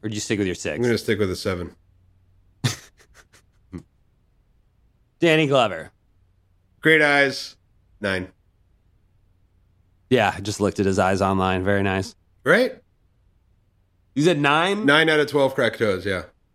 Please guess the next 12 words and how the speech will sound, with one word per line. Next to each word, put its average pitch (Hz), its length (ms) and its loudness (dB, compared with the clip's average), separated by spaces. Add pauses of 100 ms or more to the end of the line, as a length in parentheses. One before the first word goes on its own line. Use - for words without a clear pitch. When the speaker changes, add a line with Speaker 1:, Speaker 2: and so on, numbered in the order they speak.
(840)
Speaker 1:
Okay. 98 400 -12 (320)
Lowest 143 400 2
score 90 340 -8 (1000)
for 131 120 4
name. 110 580 0 (520)
We 143 120 4
got 127 300 2
Nick, 131 420 0 (800)
Christian, 135 800 -2 (580)
and 107 160 0
Jordan? 170 400 2
Speaker 2:
Yeah. 95 460 0